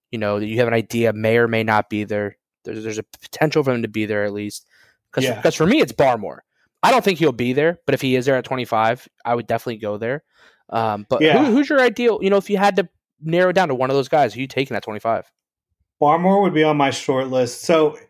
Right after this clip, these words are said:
Speaker 2: guys that I think have a realistic chance of falling to twenty-five that are above that in my rankings.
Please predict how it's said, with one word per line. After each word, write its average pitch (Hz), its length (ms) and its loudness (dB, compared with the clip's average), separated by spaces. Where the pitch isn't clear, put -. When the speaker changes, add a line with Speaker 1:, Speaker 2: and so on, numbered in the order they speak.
Speaker 2:
guys 160 360 2
that 208 100 0
I 185 80 2
think 175 220 -8
have 160 160 0
a 151 60 2
realistic 135 680 -4
chance 127 340 -4
of 123 160 -6
falling 123 440 2
to 127 100 -6
twenty-five 120 760 0
that 117 140 0
are 113 140 0
above 113 420 -2
that 120 340 -2
in 123 120 -8
my 120 500 -2
rankings. 120 640 -6